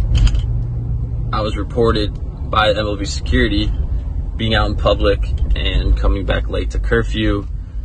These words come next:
And the president of baseball operations decided to quarantine me for three days,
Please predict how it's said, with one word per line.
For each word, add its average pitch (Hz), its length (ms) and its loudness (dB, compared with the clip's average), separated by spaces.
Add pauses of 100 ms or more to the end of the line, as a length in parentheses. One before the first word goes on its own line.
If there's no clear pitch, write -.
(460)
And 87 600 -4 (460)
the 98 100 -6
president 101 460 0
of 85 140 -8
baseball - 320 0
operations 104 680 -2 (680)
decided 95 600 0
to 92 380 -4
quarantine 104 500 -2
me 95 80 -6
for 92 160 -10
three 117 220 -2
days, 98 480 0